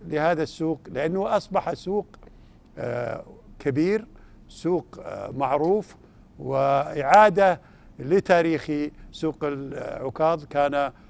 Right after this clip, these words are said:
خطوة متقدمة وخطوة ممتازة جدا، والاستمرار فيه وتطويره أيضا ممتاز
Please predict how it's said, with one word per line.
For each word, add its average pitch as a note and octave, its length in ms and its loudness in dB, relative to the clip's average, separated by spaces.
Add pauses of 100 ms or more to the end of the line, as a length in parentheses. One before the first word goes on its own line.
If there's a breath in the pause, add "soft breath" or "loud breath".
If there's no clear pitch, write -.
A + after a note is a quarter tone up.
(160 soft breath)
خطوة E3+ 480 0
متقدمة C#3+ 680 -2
وخطوة C#3 460 -4
ممتازة C3 600 -4 (440 loud breath)
جدا، C3+ 640 -2
والاستمرار C#3+ 680 -2
فيه D#3 220 -2
وتطويره C3+ 680 -6 (440 soft breath)
أيضا C3+ 460 -2 (400 soft breath)
ممتاز C3 680 -2